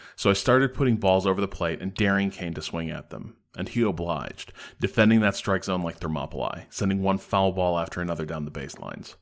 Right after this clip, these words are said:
After ten pitches, I started to laugh, because now I was starting to have problems in addition to Quintana. It was getting too tense to hit the right timing on the pitch meter. I was taking longer breaks between pitches, trying to relax and find the right rhythm.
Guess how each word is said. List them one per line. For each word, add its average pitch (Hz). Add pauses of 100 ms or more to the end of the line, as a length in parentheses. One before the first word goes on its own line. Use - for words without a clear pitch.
(1040)
After 113
ten 160
pitches, 147
I 143
started 156
to 101
laugh, 82 (240)
because 139
now 131
I 139
was 135
starting 117
to 104
have 98
problems 95
in 113
addition 113
to 107
Quintana. 107 (640)
It 127
was 127
getting 139
too 160
tense 110
to 113
hit -
the 123
right 101
timing 87
on 85
the 87
pitch -
meter. 64 (480)
I 101
was 113
taking 117
longer 107
breaks 101
between 110
pitches, 82
trying 95
to 92
relax 87
and 80
find 87
the 82
right 82
rhythm. 82